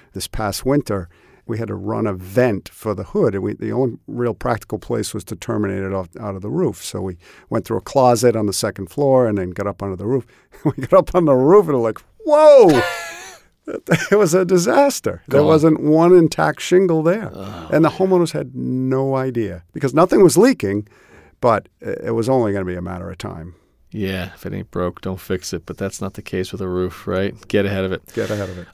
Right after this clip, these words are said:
Speaker 2: All right, so we've determined that you need a new roof. Like, what's the next step? Do you start with choosing the material that you want?
Speaker 1: Yeah, so predominantly what we see today is an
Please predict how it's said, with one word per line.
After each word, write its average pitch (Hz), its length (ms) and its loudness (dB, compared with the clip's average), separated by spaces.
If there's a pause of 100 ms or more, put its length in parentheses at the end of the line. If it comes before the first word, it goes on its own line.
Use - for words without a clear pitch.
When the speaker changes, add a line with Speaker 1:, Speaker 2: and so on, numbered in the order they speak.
(100)
Speaker 2:
All 139 140 2
right, 127 180 0
so 143 240 2
we've 135 200 2
determined 190 680 2
that 165 160 -2
you 143 80 0
need 135 560 0 (140)
a 123 100 -4
new 117 180 0
roof. 95 540 -6 (340)
Like, 127 380 -10
what's 127 340 -4
the 131 80 0
next 113 280 -4
step? - 360 -10
Do - 100 -16
you 98 60 -8
start 113 320 -4
with 113 180 -6
choosing 123 580 -2
the 117 80 -2
material 139 520 -2
that 180 180 -6
you 160 60 -4
want? 196 320 -6 (640)
Speaker 1:
Yeah, 190 220 4
so 175 260 4
predominantly 156 1040 4
what 113 200 0
we 117 80 -2
see 123 300 -4
today 104 400 -4
is 92 160 -8
an 92 120 -10